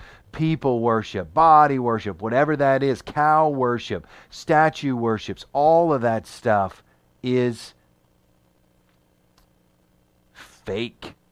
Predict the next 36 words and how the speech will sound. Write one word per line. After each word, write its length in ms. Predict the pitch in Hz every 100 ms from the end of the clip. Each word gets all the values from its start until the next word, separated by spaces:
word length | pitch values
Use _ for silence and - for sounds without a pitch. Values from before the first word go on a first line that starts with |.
| _ _ _ _ _ _ -
and 140 | 104
hollow. 480 | 92 107 104 82 78 _ _ _ _ _
But 140 | 110
the 80 | 110
one 240 | 101 120 117
faith 320 | - 113 -
of 40 |
the 80 | 101
Christian 380 | - 123 110 101
faith, 320 | - 90 -
that's 320 | 104 104 -
where 120 | 104
you'll 160 | 92 87
find 460 | - 98 92 87 85 - - - -
all 240 | 107 107
that 180 | 101 92
you're 80 | 98
looking 300 | 92 92 92
for, 240 | - 87
and 100 | 87 -
even 320 | 113 113 113
great 220 | 98 95
treasures 460 | - 98 95 101 87
you 100 | 80 -
didn't 400 | 95 98 98 _ _
even 560 | 101 92 92 87 87 87
know 380 | 95 95 78 - _ _ _ _ _ -
were 160 | 95
out 260 | 90 92 90
there, 240 | 80 73 - _ _ -
but 60 |
you're 180 | 95 90
so 320 | 85 - 98
glad 320 | 90 87 80 80
you 120 | 80
found. 420 | - 80 - _